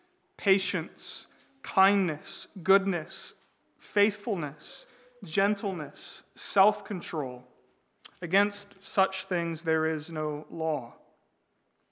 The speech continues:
Uh, we reach today the fourth fruit of the Spirit. The fruit of the Spirit is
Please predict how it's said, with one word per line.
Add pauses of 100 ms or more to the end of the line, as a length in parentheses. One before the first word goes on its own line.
(1700)
Uh,
we
reach
today
the
fourth
fruit
of
the
Spirit.
The
fruit
of
the
Spirit (100)
is